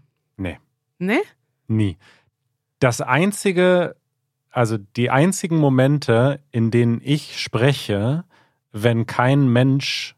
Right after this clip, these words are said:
Speaker 1: mich hören kann, ist, wenn ein Tier mich hören kann. Ich würde zu Tofu
Speaker 2: Ja.
Speaker 1: sagen, "Komm, Tofu, ich weiß, du hast jetzt wirklich Bock, rauszugehen."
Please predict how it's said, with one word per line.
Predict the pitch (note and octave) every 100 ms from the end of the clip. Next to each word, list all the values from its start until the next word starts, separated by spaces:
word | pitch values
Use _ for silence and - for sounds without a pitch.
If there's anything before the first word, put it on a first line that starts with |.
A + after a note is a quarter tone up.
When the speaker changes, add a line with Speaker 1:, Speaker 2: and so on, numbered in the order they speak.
| _ -
Speaker 1:
mich | A2 -
hören | G#2 G2
kann, | - A#2+ E3 G3+ _ _ _ _ _ -
ist, | A2+
wenn | A#2
ein | G#2+ F#2+
Tier | - G2+
mich | F2+ -
hören | G2 G2
kann. | - - - _ _ _
Ich | -
würde | A2+ G#2+
zu | -
Tofu | A2 - D#3 E3 E3+
Speaker 2:
Ja. |
Speaker 1:
sagen, | D#3+ A#2+ E3 A#2 - _ _
"Komm, | - A2+ G#2+
Tofu, | A#2 G#2 A2+
ich | A2 -
weiß, | G#2+ G2+ -
du | G2+
hast | F#2+
jetzt | A2 F#2+
wirklich | G#2+ - -
Bock, | - G#2+ - - _ -
rauszugehen." | F#2+ G#2+ A#2+ - G2+ G2+ G2 A2